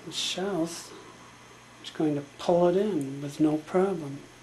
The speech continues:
Let me show that to you again. The south face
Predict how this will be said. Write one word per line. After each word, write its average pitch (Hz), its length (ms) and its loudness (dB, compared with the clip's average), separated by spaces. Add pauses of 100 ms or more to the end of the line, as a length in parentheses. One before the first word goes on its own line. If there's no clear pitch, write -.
(1500)
Let 147 100 -12
me 147 60 -12
show 160 320 2
that 156 260 2
to - 140 -6
you 156 180 2
again. 156 380 -2 (400)
The - 40 -16
south 156 400 -2
face 160 680 -4